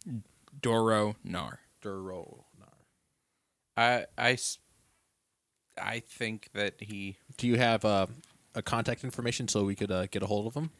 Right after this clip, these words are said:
Speaker 1: You know, I, I might have it somewhere, but memory's not quite at what it used to be.
Speaker 2: I walk over there. <clears throat> Does he have a paperweight on his off-, on his desk?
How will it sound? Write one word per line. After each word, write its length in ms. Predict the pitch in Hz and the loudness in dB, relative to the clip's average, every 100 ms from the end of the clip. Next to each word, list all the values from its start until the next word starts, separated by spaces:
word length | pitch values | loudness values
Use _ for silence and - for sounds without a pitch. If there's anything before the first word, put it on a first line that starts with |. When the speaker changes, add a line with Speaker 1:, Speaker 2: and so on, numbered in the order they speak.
| - - - _ _ - - - | -20 -20 -20 _ _ -20 -20 -6
Speaker 1:
You 100 | 131 | 4
know, 260 | 175 190 165 | 8 10 8
I, 320 | 127 131 127 131 | 8 4 4 2
I 80 | |
might 360 | 147 165 190 180 | 4 8 8 6
have 280 | 131 135 123 | 8 8 8
it 200 | 120 - _ - | 6 2 _ -10
somewhere, 580 | - 120 123 113 104 107 | -2 2 2 2 0 -4
but 300 | 104 101 90 _ | -4 -4 -6 _
memory's 440 | 123 127 123 113 113 | 0 2 2 0 2
not 220 | 113 110 | 2 2
quite 260 | - 120 110 | 2 2 2
at 100 | 104 | 0
what 140 | 107 | -4
it 40 | 104 | -4
used 340 | 101 104 - | -4 -2 -2
to 60 | 104 | -4
be. 320 | 98 92 82 - _ _ _ _ _ _ _ _ - - _ _ _ _ - - - - _ _ _ _ _ _ - - - | -8 -8 -10 -14 _ _ _ _ _ _ _ _ -10 -10 _ _ _ _ -20 -20 -20 -20 _ _ _ _ _ _ -18 -14 -6
Speaker 2:
I 80 | 127 | 0
walk 240 | 120 107 - | 2 2 0
over 140 | 101 | -2
there. 200 | 101 117 | 0 0
<clears throat> 1000 | - - 131 - - - - - - - | -2 -2 -4 -8 -18 -18 -18 -18 -10 -8
Does 120 | - - | 0 4
he 60 | |
have 80 | 156 | 4
a 40 | 120 | 4
paperweight 360 | 123 - 135 | -2 2 2
on 60 | 143 | 2
his 140 | 139 | 0
off-, 240 | 151 147 - | 0 0 0
on 180 | - 127 | 0 0
his 120 | 123 | 0
desk? 380 | - 151 160 - | 0 0 0 -8